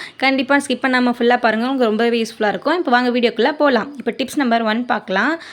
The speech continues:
அதுக்கு இந்த மா-, இந்த பிளவுஸ் பிட் தான் நான் வந்து எடுத்திருக்கேன். அதனால நம்ம வந்து விரிச்சு போட்டுட்டு,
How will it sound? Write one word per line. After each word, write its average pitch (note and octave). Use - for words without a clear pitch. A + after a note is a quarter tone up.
அதுக்கு A#3
இந்த B3
மா-, A3+
இந்த A3+
பிளவுஸ் A3+
பிட் G3
தான் A#3
நான் A3
வந்து G3+
எடுத்திருக்கேன். G#3
அதனால A#3+
நம்ம B3+
வந்து G#3+
விரிச்சு B3
போட்டுட்டு, G#3+